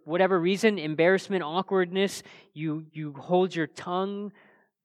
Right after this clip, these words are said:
from confessing that Christ is Lord. You fail to testify about his redeeming grace. And,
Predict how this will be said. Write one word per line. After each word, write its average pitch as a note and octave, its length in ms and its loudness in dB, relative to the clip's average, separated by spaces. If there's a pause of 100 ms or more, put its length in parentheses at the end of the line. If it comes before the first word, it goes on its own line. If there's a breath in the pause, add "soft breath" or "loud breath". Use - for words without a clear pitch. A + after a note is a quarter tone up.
from D#3+ 160 -2
confessing F3+ 580 -2
that D#3+ 120 2
Christ F3 400 4
is D#3 240 -4
Lord. F#3 460 0
You D#3+ 100 -6
fail G3 280 4
to F3+ 80 -6
testify F#3+ 720 2
about E3+ 240 4
his C#3+ 100 -8
redeeming E3+ 400 -4
grace. G3 380 2
And, E3 80 -4